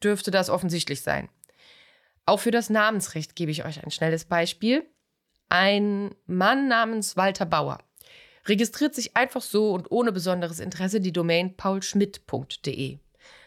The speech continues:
Vielleicht sogar einfach, um sie später zu verkaufen. Ein Herr, der Paul Schmidt heißt, meldet sich und verlangt von Herrn Bauer, dass er die Domain nicht weiter nutzt,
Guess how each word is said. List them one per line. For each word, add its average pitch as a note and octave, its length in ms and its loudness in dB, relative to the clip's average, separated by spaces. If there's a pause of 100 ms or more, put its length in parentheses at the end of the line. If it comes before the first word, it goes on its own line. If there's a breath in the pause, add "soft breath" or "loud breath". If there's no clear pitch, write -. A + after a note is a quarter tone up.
Vielleicht C4 360 2
sogar G#3+ 220 2
einfach, G3+ 360 2
um G3 100 -2
sie F3+ 100 -2
später E3+ 400 0
zu A3 140 -12
verkaufen. C4+ 600 -2 (1080 soft breath)
Ein F3 180 4
Herr, A3+ 300 2
der F#3 140 2
Paul F3 280 -2
Schmidt - 420 0
heißt, E3+ 560 0
meldet G3 380 2
sich - 280 0
und F3+ 120 -4
verlangt F3 380 2
von F#3 160 -2
Herrn D#3+ 240 -2
Bauer, E3 420 2 (340 soft breath)
dass F3 180 -2
er G3 120 0
die E3+ 120 -4
Domain A3+ 300 2
nicht B3 180 -4
weiter B3+ 240 2
nutzt, C4 400 0